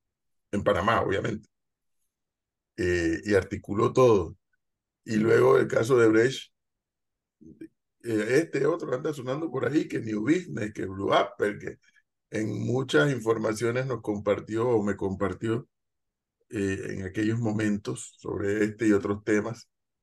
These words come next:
Eh, y uno tiene que reconocer eso. Oiga, y le advierto, ¿ah? En otro, en otros temas él y yo no coincidimos. En otros temas no coincidimos,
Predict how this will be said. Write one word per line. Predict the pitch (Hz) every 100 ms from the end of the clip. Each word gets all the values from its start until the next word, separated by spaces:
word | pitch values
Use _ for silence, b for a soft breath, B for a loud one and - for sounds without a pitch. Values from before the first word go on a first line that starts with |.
| _ _ _ _ _ _ _ _ _
Eh, | 349 104 98 90 87 - -
y | 123
uno | 131 147
tiene | 156 160
que | 151
reconocer | 120 101 107 139
eso. | 147 107 71 - _ _ _ _ _ _ _ _ _ _ _ _ _ _ _
Oiga, | - 135 147 127
y | 123
le | 120
advierto, | 113 135 165 127 113
¿ah? | 123 151 -
En | 113 110
otro, | 110 127 131 123
en | 123
otros | 143 151
temas | 151 151 160
él | 147
y | 139
yo | 143
no | 143
coincidimos. | 143 123 113 123 127 90 85 _ _ _ _ _ _ _ _ _ _ _
En | 107
otros | 101 120
temas | 113 127 123
no | 120
coincidimos, | 123 117 104 95 104